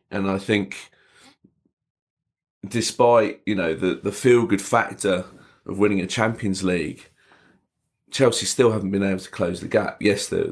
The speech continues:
there were obviously mitigating circumstances through the season, but the gap basically between them remains the same,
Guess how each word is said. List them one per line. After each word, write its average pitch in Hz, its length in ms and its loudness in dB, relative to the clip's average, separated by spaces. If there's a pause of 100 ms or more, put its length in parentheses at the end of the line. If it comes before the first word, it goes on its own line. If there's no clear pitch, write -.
there 95 140 0
were 92 180 -4
obviously 98 320 -4
mitigating 95 580 0
circumstances 104 800 -2
through 90 160 -2
the 90 60 -4
season, 92 520 0
but - 340 -8 (1120)
the 104 120 4
gap - 380 0
basically 101 500 2
between 95 480 2
them 92 160 -2
remains 95 440 -2
the - 80 -14
same, 98 540 -4